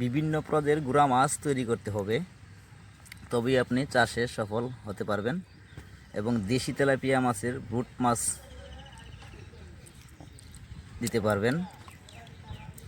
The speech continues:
এবং ওদেরকে কানপোনা যে আছে, আমাদের এলাকায় অনেকে বলে কানপোনা, এই যেরকম কিছু কানপোনা আছে, এগুলো পুকুরের উপরে ভেসে থাকে আর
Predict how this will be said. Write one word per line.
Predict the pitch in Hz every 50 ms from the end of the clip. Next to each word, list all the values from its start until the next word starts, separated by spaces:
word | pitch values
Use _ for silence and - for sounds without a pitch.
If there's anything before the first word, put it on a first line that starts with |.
| - - - - - - - - - - - - - - - - - - - - - - - - - - - - - - - - - - - - - - - - 123
এবং | 113 110 110 107 - - - - - - - - -
ওদেরকে | 104 107 117 107 101 - 117 113 110 - -
কানপোনা | 151 156 156 156 - 147 139 135 120 107 92
যে | 107 107 107 104 101 95 87 92
আছে, | 98 - - 98 104 104 104
আমাদের | 104 98 95 110 104 -
এলাকায় | 104 107 107 98 - 104 101 101
অনেকে | 101 98 95 - 98 95
বলে | 98 98 95 101 127 156 - - - - -
কানপোনা, | 120 113 104 - 110 104 92 110 147 - - - - - - - - - - - - - - - - - - - - - - - - - - - - - - - - - - - - - - - - -
এই | 107 104 98
যেরকম | 104 104 104 - 104 101 92 80 - - - -
কিছু | - - - 87 - -
কানপোনা | 107 107 98 85 - 101 98 92 92 90
আছে, | - - 117 170 - - - - - - - - - -
এগুলো | 98 98 101 98 104 101
পুকুরের | 120 113 101 107 101 110 107
উপরে | 104 - 113 120 113 95
ভেসে | 98 95 92 101 -
থাকে | 107 98 - 127 117
আর | 110